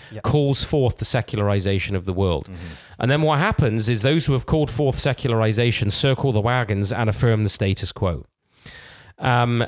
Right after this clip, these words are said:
Speaker 2: and, uh, this is a, how do you address something like that? How do you, how do you face, we've talked today about C-, Bill C four, for example. Let's take that as our,
Speaker 3: Right.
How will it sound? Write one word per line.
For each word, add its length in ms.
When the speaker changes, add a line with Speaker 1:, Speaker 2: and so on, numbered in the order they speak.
Speaker 2:
and, 400
uh, 400
this 280
is 200
a, 200
how 380
do 100
you 180
address 360
something 400
like 260
that? 500
How 100
do 60
you, 180
how 120
do 80
you 120
face, 540
we've 160
talked 240
today 260
about 440
C-, 220
Bill 260
C 200
four, 260
for 160
example. 440
Let's 160
take 220
that 180
as 140
our, 320
Speaker 3:
Right. 180